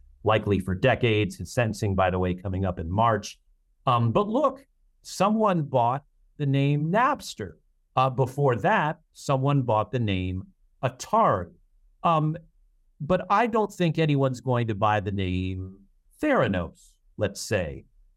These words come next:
Um, you know, some of these things get picked up. Uh, WeWork just declared bankruptcy. It was on its second iteration of WeWork. Is someone going to go <laughs> for a third iteration of WeWork? I don't know. F T X,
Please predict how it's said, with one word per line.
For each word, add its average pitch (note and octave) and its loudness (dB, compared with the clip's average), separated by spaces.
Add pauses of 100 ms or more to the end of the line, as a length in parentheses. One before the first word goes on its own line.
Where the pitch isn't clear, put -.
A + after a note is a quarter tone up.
(100)
Um, C#3 2
you G3+ 0
know, E3 2
some F#3 0
of G3+ 2
these F3+ 0
things A2+ -4 (440)
get C3+ 0
picked - -4
up. E2+ -2 (120)
Uh, G#2+ 2
WeWork D#3 2 (380)
just C3+ -2
declared C3 0
bankruptcy. C3 0
It C3 0
was C3 2
on C3 4
its B2+ -4
second G2+ -2
iteration G2+ -2
of G2 -2
WeWork. F#2+ -2 (420)
Is A2 -2
someone B2+ 2
going C3 2
to A#2+ -2
go B2 0
<laughs> - -20
for A2 -2
a A2 -6 (100)
third F3+ 2
iteration F#3+ 0
of F3 -2
WeWork? G3 -2 (520)
I B2+ 2
don't G#2 0
know. F2 -2 (420)
F D#3+ 0
T D3+ 2
X, - -2